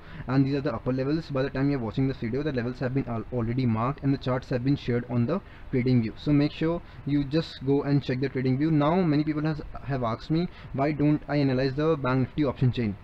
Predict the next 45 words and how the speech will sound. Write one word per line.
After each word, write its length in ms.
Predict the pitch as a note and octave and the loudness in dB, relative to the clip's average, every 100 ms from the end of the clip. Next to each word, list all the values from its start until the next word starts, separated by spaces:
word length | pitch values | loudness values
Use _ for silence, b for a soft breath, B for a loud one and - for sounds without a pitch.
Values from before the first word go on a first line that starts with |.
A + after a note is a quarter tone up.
| - | 0
First 240 | E3+ - | 0 2
reason, 320 | F#3 E3+ G3 - B B | 0 2 2 0 B B
the 80 | D3 | 2
Bank 220 | D3+ D#3+ | 4 4
Nifty 240 | D#3+ - | 2 2
option 240 | E3 E3+ D#3 | 0 4 4
chain, 280 | D#3+ E3+ D#3 | 4 4 2
the 120 | D#3 | 0
strike 300 | - C3 - | -2 -4 0
prices 300 | D3 - D#3 | -2 0 0
are 140 | D3 | 0
too 160 | D3 C#3+ | 2 2
much. 200 | D3 D#3+ | 2 2
See 140 | D#3 | 0
the 100 | D3+ | 0
volatility. 540 | C3 B2 C3 A#2+ E3+ F3+ B D3 C3 | 0 0 -2 -2 -4 -6 B -14 -10
See 180 | - D#3+ | -4 -2
the 140 | D3+ | 2
Bank 180 | D3 C#3+ | 2 4
Nifty 220 | D3 - F3 | 2 0 -2
climbed 320 | C#3+ D3 D3+ | 2 2 4
from 260 | D#3 D#3 | 4 4
the 80 | D3+ | 4
level 440 | D#3+ D#3+ C3 D3 D3 | 2 2 0 0 0
of 160 | D3 | 0
twenty 280 | - B2+ C#3 | 2 2 0
thousand 400 | D3+ C3 C3 D#3 | 0 2 4 2
till 140 | D3 C#3 | 2 -2
the 80 | |
twenty 200 | C#3+ C3+ | 0 -2
thousand 240 | C#3 D3 C#3+ | 0 0 0
six 160 | - | -2
hundred. 280 | B2+ G#2+ G2 - B - | -2 -2 -2 -10 B -2
So 120 | E3+ | 0
you 180 | D#3+ E3 | 4 4
are 40 | |
going 200 | D#3 D#3 | 4 4
to 120 | D#3+ | 2
analyze 400 | C#3 C#3 C#3 D#3 | 0 0 2 -2
six 380 | - - G3+ - | -4 -2 -2 -2
strike 260 | - D3+ C3 | -2 -2 -2
prices 400 | C3 A#2+ D3+ D3 - - | -4 0 -2 -2 -8 -4
and 160 | C3 B2+ | 0 0
option 300 | - C#3+ B2+ | 2 2 2
chain, 300 | D#3+ C#3+ | 2 0